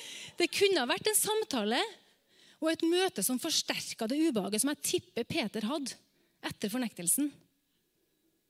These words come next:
At han ikke sto opp for Pe-, for Jesus når det gjaldt som mest, at han var feig, at han svikta.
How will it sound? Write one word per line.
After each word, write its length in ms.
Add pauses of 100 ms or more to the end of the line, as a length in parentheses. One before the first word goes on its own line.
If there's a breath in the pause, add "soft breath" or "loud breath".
(720)
At 100
han 140
ikke 160
sto 220 (180)
opp 100
for 140
Pe-, 220 (100)
for 100
Jesus 380
når 100
det 80
gjaldt 260
som 140
mest, 240
at 80
han 120
var 60
feig, 440
at 100
han 160 (580)
svikta. 540